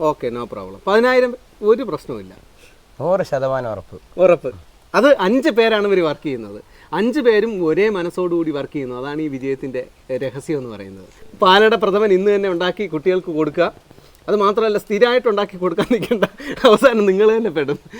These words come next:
Speaker 1: കാരണം ഇതിന്റെ രുചി കാരണം എല്ലാ ദിവസവും പാലട പ്രഥമൻ ഉണ്ടാക്കി തരാൻ പറയും. അപ്പോൾ നന്നായിട്ട് വളരെ സൂക്ഷിച്ച് ചെയ്യുക, നല്ല അട അണിയിച്ച് പാലട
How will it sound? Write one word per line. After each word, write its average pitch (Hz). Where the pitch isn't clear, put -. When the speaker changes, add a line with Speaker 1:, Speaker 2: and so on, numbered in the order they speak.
Speaker 1:
കാരണം 208
ഇതിന്റെ 214
രുചി 180
കാരണം 190
എല്ലാ 196
ദിവസവും 196
പാലട 160
പ്രഥമൻ 156
ഉണ്ടാക്കി 143
തരാൻ 120
പറയും. 95
അപ്പോൾ 175
നന്നായിട്ട് 196
വളരെ 196
സൂക്ഷിച്ച് 214
ചെയ്യുക, 196
നല്ല 165
അട 156
അണിയിച്ച് 175
പാലട 160